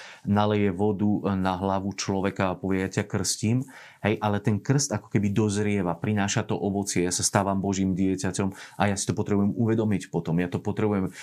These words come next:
hej, niektorí to hovoria, že v detstve pozerajú na Pána Boha ako na, ja keby to bolo v rozprávke, ale potom, keď prežijú tú svoju osobnú konverziu a naozaj, kde si vo vnútri spoznajú, že Boh je, začnú veriť, začnú žiť vieru,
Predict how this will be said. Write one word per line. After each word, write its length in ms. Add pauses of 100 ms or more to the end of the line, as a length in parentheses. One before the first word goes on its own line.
(180)
hej, 160
niektorí 560
to 80
hovoria, 320
že 160
v 80 (100)
detstve 380
pozerajú 480
na 160
Pána 320
Boha 240
ako 160
na, 160 (560)
ja 400
keby 240
to 80
bolo 160
v 160
rozprávke, 720
ale 240
potom, 240
keď 240
prežijú 400
tú 160
svoju 480
osobnú 480
konverziu 960 (320)
a 160
naozaj, 640
kde 160
si 160
vo 160
vnútri 400
spoznajú, 720
že 80
Boh 320
je, 400 (320)
začnú 400
veriť, 480
začnú 560
žiť 480
vieru, 560